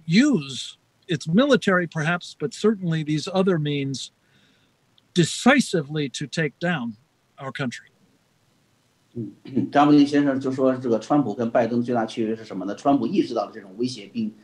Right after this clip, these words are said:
Speaker 2: 开始采取行动呢，呃，阻断这种在经济上渗透这一类的威胁。而拜登他们如果是当选的话呢，他们回到过去的时代，呃，对中共这方面呢是无，无限制地进行在经济方面、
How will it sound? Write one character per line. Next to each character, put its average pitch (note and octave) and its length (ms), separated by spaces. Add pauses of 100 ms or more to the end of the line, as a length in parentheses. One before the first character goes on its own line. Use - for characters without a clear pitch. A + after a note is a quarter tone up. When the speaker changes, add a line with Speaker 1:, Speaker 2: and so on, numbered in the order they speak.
(140)
Speaker 2:
开 C#3+ 140
始 A#2 100
采 A2 200
取 G#2 100
行 A2 260
动 A#2+ 160
呢， F#2+ 120 (160)
呃， G2+ 200
阻 G2+ 280
断 B2+ 260
这 A2+ 140
种 F#2 340 (180)
在 A2+ 140
经 B2+ 200
济 A#2 60
上 G#2+ 180
渗 C#3+ 240
透 A2+ 120
这 G#2 100
一 G2 100
类 F#2+ 120
的 F2+ 80
威 G#2 140
胁。 E2+ 260 (240)
而 C3 220
拜 D#3 200
登 D3+ 300 (240)
他 A#2+ 120
们 A#2+ 160
如 C3+ 140
果 A2+ 120
是 A#2 120
当 C3+ 200
选 - 180
的 F#2 100
话 G#2+ 160
呢， F#2 140
他 C3+ 80
们 C3+ 180
回 B2+ 160
到 - 120
过 D3+ 200
去 D#3 140
的 A#2 100
时 G2+ 200
代， G#2 240 (260)
呃， G2 260 (200)
对 B2+ 280
中 D3 320
共 C3+ 100
这 C3+ 120
方 A#2+ 160
面 A2 100
呢 G2+ 80
是 G2+ 200 (140)
无， C3 280
无 A#2+ 100
限 C#3 300
制 C3+ 140
地 - 240 (100)
进 A#2+ 220
行 G#2+ 200
在 A2 160
经 D#3 280
济 C#3+ 180
方 A#2+ 220
面、 G2 180